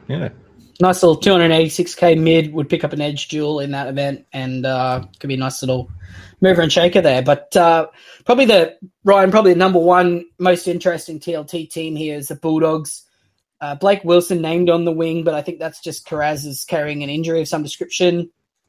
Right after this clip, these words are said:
Speaker 2: I know there's been a, a hub of activity in our group chat associated with our Facebook group,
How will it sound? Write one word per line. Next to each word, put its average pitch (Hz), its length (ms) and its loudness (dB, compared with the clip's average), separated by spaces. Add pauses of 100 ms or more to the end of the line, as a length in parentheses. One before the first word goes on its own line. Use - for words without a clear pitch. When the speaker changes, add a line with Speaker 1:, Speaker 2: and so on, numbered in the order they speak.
(720)
Speaker 2:
I 160 60 -2
know 185 320 4 (580)
there's 180 240 4
been 196 180 0
a, 165 300 0
a 156 100 -4
hub 202 300 0
of 180 100 0
activity 175 560 0
in 160 180 -6
our 151 280 -6
group 160 380 -6
chat 160 280 -4
associated 151 640 -6
with 147 100 -6
our 143 160 -4
Facebook 156 520 -8
group, 143 340 -8